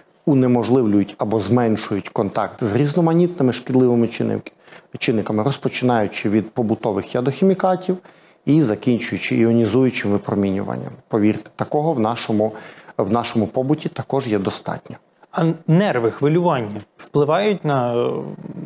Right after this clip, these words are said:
Speaker 2: от подібні утворення або, в принципі, на роботу центральної нервової системи? Коли
Speaker 1: Е.
Speaker 2: людина часто, е, перебуває у стресі.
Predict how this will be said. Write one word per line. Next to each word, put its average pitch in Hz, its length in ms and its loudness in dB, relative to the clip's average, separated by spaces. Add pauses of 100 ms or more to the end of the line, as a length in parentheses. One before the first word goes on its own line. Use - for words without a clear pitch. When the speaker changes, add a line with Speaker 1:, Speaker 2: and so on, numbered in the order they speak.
(120)
Speaker 2:
от - 340 -6
подібні 139 420 0
утворення 143 520 2
або, 127 140 0
в 131 80 -8
принципі, 143 640 -2
на 120 200 -4
роботу 123 360 -2
центральної 123 540 -2
нервової 113 440 -2
системи? - 360 -12 (380)
Коли 151 160 2
Speaker 1:
Е. 120 120 2
Speaker 2:
людина 160 260 0
часто, 165 540 -2 (280)
е, 131 300 4 (220)
перебуває 139 500 2
у 135 140 4
стресі. 127 580 -4